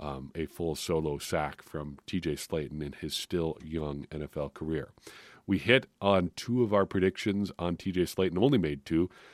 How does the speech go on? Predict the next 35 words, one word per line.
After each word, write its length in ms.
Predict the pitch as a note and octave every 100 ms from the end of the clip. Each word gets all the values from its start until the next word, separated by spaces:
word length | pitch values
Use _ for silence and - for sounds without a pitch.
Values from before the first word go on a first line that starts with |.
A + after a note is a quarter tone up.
| - -
Predicted 360 | G#2+ A#2 A2+
he'd 120 | G2
have 180 | F#2+ G2
a 60 | F2+
career 360 | - F2+ G2+
high 200 | F2+ F#2+
in 100 | E2+
snaps. 480 | D#2+ - F#2 G#2+ - - - _ _
Easily 480 | A#2 C3 A2+ G2+ F#2
did 200 | F2+ E2
that. 300 | E2+ D#2+ E2 -
Played 200 | - G2
six 220 | F2+ A2 -
hundred 220 | F#2 E2+
twenty-six, 480 | F#2+ E2+ - G2 -
as 180 | F2
we 60 | F2
mentioned. 400 | E2+ F2+ - E2+
His 260 | F2 D#2+ -
previous 400 | - G#2+ F#2+ F2
high 240 | - E2+ F2+
was 200 | F2 E2+
in 140 | E2
the, 240 | E2 D#2 C#2
the 120 | E2
upper 280 | F#2+ - F#2+
three 260 | - F#2+ D#2+
hundreds, 540 | - G#2 G2+ G2 F2 - - -
actually 280 | A2 - F2+
lower 360 | D#2+ F#2 G#2+ F2+
three 220 | - D#2
hundreds, 360 | E2 D2+ D2+
three 160 | - G2
hundred 240 | D#2+ D2+
thirty-three. 640 | C#2 F2 D2 - G2 F2